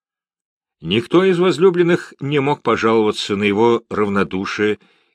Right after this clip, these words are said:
или недостаток инициативы. С Надин было по-другому. Трепеща в его объятиях, она словно отсутствовала, но упрекала в этом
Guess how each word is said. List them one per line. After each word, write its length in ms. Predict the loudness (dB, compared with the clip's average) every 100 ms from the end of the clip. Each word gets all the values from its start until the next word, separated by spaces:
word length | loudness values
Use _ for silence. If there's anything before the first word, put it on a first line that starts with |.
| _
или 380 | -4 -2 -2 -4
недостаток 800 | -4 -4 -4 -6 -6 -4 -6 -10 -10
инициативы. 800 | -8 -8 -6 -8 -8 -12 -16 -18 _ _ _ _ _ _ _ _ _ _ _ _ _ _
С 140 | -8
Надин 520 | -2 0 2 0 0 -6
было 520 | 2 4 6 4 2
по-другому. 580 | 0 0 0 -2 -8 -12 _ _ _ _ _ _ _ _ _ _
Трепеща 540 | -4 -2 -2 -2 -2
в 40 | 0
его 260 | 0 2
объятиях, 600 | 0 0 -2 -4 -10 -12 _ _ _ _ _ _ _ _ _ _ _
она 300 | -4 -2 -4
словно 420 | -2 -2 0 -2
отсутствовала, 920 | -4 -6 -2 -2 -2 -2 2 2 0 -4 _ _ _ _ _ _ _ _ _ _ _
но 220 | -4 -2
упрекала 580 | 0 -2 0 0 2 2
в 60 | 2
этом 320 | 0 -6